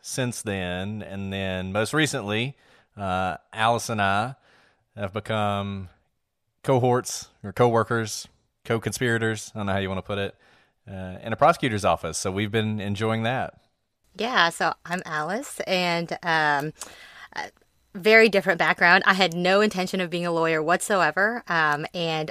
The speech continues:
Speaker 2: n-, had no intention of practicing even after I graduated,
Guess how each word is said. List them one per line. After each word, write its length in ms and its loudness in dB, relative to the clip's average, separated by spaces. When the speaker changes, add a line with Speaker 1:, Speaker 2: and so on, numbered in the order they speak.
Speaker 2:
n-, 80 -6
had 220 0
no 140 2
intention 340 -4
of 100 -8
practicing 580 -2
even 260 -6
after 260 -2
I 60 -4
graduated, 680 -2